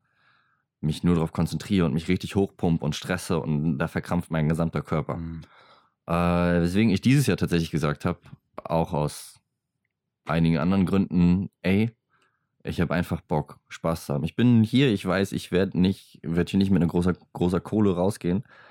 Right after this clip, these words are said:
Speaker 1: Und wieso sollte ich mir jetzt das Ganze so ernst machen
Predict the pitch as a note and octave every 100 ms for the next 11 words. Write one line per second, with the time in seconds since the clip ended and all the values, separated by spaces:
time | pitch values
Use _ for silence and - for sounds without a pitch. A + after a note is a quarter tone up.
0 | - - _ _ _ - F2 D#2+ F#2 F2+
1 | F2 F2 - F2 D#2+ D#2+ F#2+ - F#2+ -
2 | E2 E2+ E2+ E2 - - - E2 F#2+ -
3 | F2 E2 F2 E2+ G2+